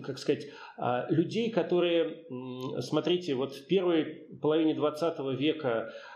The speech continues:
а, изучали, э, племена, да, вот как Малиновский приехал, он изучал трабрианцев. Кто такие трабрианцы? Ну, это некая группа, э, на острове,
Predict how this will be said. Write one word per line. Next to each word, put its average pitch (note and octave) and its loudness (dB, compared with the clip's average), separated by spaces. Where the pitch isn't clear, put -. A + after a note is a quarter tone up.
а, A2 0
изучали, D3+ 0
э, B2+ -4
племена, D#3+ 0
да, D3+ 0
вот - -20
как A#2 -8
Малиновский D3 2
приехал, D#3 0
он D3+ 2
изучал C#3 0
трабрианцев. C#3 0
Кто D3+ -2
такие D3+ -4
трабрианцы? E3 2
Ну, D#3+ 4
это F3 2
некая D#3 0
группа, D3+ 2
э, - -20
на B2+ -2
острове, A#2+ 0